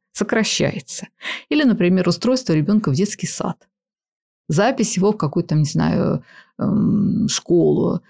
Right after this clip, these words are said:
То есть сейчас это все формализовано, оцифровано, кстати, да, портал госуслуг.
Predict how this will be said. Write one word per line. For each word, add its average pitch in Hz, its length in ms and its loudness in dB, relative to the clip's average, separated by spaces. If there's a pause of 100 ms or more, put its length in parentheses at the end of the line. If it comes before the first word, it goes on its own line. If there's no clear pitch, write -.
То 185 80 0
есть 208 140 0
сейчас 359 380 0
это 240 180 0
все 254 180 -2
формализовано, 233 1040 2
оцифровано, 240 1040 2
кстати, 208 580 0
да, 208 220 2
портал 180 480 -2
госуслуг. 240 960 0